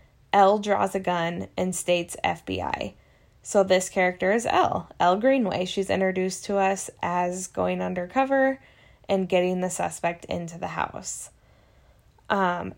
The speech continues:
as the agents are going through the house, we get the iconic, uh, quote from Gideon where he says,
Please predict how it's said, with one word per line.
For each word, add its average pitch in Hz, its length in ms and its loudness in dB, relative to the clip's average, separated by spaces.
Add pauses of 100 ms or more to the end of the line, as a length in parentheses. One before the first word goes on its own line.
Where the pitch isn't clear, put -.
(100)
as 226 640 8
the 220 100 4
agents 214 580 2
are 202 120 0
going 202 320 2
through 202 160 -2
the 190 100 2
house, 220 560 2
we 208 160 -2
get 190 300 2
the 190 340 0
iconic, 220 1200 0 (960)
uh, 185 360 4
quote 214 440 2
from 196 260 0
Gideon 208 540 0
where 190 180 0
he 180 220 -2
says, 180 800 -2